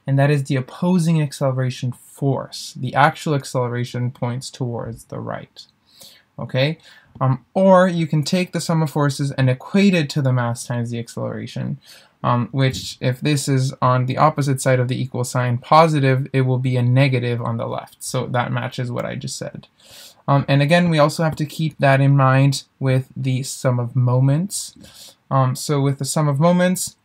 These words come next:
we also have to keep into account which way this acceleration, uh, is turning the whole object. So that's where this negative sign comes into account. Um, because, um, that this acceleration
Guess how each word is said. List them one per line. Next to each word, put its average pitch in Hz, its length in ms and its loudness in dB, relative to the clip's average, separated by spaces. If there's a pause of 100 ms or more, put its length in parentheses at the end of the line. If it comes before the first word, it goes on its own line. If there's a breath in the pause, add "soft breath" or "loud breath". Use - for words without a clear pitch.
(120)
we 147 100 0
also 151 300 2
have 160 160 -2
to 160 120 -4
keep 139 280 -8
into 139 240 0
account 127 560 -4
which 131 340 -4
way 127 260 -2
this 127 300 -6
acceleration, 127 960 -4 (420 soft breath)
uh, 123 280 0 (100)
is 123 500 -6
turning 151 540 0
the 123 120 -4
whole 123 180 -4
object. 123 460 -4
So 131 180 -4
that's 135 320 2
where 131 200 0
this 127 220 -4
negative 135 540 0
sign 123 360 -4
comes 120 300 -6
into 123 280 -8
account. 131 520 -10 (540 loud breath)
Um, 123 360 0
because, 139 760 0 (280)
um, 127 380 0 (240)
that 131 600 0 (200)
this 147 420 -2
acceleration 135 1300 0